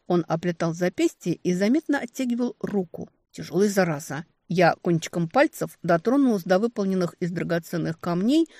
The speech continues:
глаз родственника змея. При изменении освещения они как будто вспыхивали мистично-зелёным цветом. Необычный эффект. Лаконичный клатч ставил жирный и финальный росчерк пера в этом произведении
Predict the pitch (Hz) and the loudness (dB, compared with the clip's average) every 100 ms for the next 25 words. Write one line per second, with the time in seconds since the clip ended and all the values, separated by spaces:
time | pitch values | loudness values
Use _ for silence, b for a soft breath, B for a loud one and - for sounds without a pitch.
0 | B B 175 165 233 - 175 170 - 196 | B B -2 2 2 0 -2 -2 -2 -2
1 | 196 - 196 175 170 156 139 - - b | -2 0 -4 0 0 0 -4 -10 -12 b
2 | b b 190 185 180 196 196 196 202 - | b b 0 2 2 2 2 0 -2 -4
3 | 240 - 415 415 196 160 - - 247 370 | -6 -2 0 2 2 0 -4 -2 2 2
4 | - 233 262 - 269 - 311 - 214 185 | 0 -4 -4 -8 -10 -8 -8 -4 -2 -2
5 | 170 190 196 - - 233 220 220 214 208 | -2 -2 -4 -8 -4 -2 0 0 0 -2
6 | - 170 160 - - 202 b b b 349 | -4 -6 -8 -8 -14 -14 b b b 0
7 | 254 185 - 156 139 139 - 156 - - | 0 -2 -10 -10 -10 -10 -8 -10 -12 -20
8 | _ _ 175 165 185 180 165 - 165 - | _ _ -4 0 2 2 0 -2 -4 -2
9 | 180 285 - b b - - 285 277 190 | 0 0 -2 b b -8 4 6 6 2
10 | - 170 262 247 170 180 170 - - 175 | 0 0 2 2 0 0 0 0 -4 0
11 | 180 170 160 - 170 165 156 - - 151 | 2 2 0 0 0 -2 -8 -10 -4 2
12 | 233 180 175 185 180 165 165 156 156 156 | 2 2 -4 -4 -4 -4 -4 -4 -2 -2